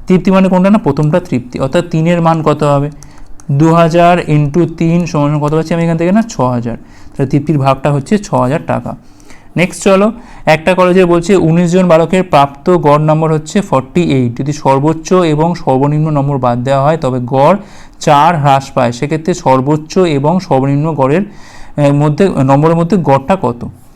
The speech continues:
আচ্ছা, উনিশ জন বালকের বলছে গড় নম্বর বলছে না ফর্টি এইট। যখনই আমি হায়েস্ট আর লোয়েস্টটা যদি আমি এখান থেকে বাদ দিয়ে দিই, সেক্ষেত্রে থাকছে আমার সতেরোটা, ঠিক আছে, সতেরোটা বালক। সেক্ষেত্রে গড়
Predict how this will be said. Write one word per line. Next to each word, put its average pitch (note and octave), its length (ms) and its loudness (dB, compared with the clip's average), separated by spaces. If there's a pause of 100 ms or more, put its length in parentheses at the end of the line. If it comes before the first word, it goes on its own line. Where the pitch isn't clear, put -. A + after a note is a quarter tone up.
(360)
আচ্ছা, - 200 -8 (220)
উনিশ F3 220 4 (100)
জন F#3+ 140 4 (120)
বালকের D3 400 2 (100)
বলছে C#3 300 -2 (760)
গড় D3 200 4
নম্বর E3 220 2
বলছে D#3 140 0 (140)
না A3 120 2
ফর্টি C#3 360 -2 (200)
এইট। A#2 180 -2 (580)
যখনই G3 360 4 (100)
আমি G3+ 140 6 (320)
হায়েস্ট E3+ 540 2
আর E3+ 140 2
লোয়েস্টটা D#3+ 380 2
যদি D#3+ 200 0
আমি D#3+ 140 0
এখান D3 200 0
থেকে C#3+ 160 -2 (160)
বাদ B2+ 220 2
দিয়ে D#3+ 200 2
দিই, G3 160 2
সেক্ষেত্রে D3+ 380 -8
থাকছে D3 220 -4 (100)
আমার E3 220 0
সতেরোটা, D#3+ 520 -2 (600)
ঠিক F3 140 -2
আছে, F3 140 0
সতেরোটা E3 380 2
বালক। E3 200 2 (100)
সেক্ষেত্রে E3+ 340 -2 (140)
গড় D3+ 160 4